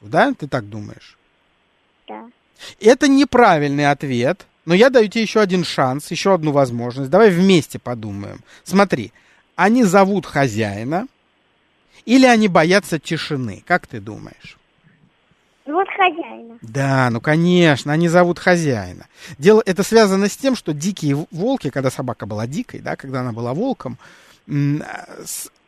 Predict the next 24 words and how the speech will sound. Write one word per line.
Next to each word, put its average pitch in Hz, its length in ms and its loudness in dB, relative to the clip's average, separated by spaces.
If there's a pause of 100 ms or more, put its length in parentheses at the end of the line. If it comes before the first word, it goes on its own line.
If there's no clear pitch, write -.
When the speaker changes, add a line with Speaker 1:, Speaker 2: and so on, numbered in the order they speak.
(140)
Speaker 1:
она 190 420 2 (340)
общалась 175 760 2
с - 80 -20
членами 185 520 0
своей 151 480 -4
стаи, 214 640 -2
то - 120 -16
есть - 120 -14
со 135 80 -16
своими, 160 440 -2 (240)
ну, 196 60 -18
почти - 360 -6
родственниками, 117 880 -2 (420)
с - 60 -20
помощью 208 400 0
воя. 151 400 0
Они 151 160 0
воют, 170 400 -2
соба-, 170 420 -6
волки 175 320 -2
не 175 140 0
лают, 143 360 0
они 143 160 -4
воют. 151 360 -8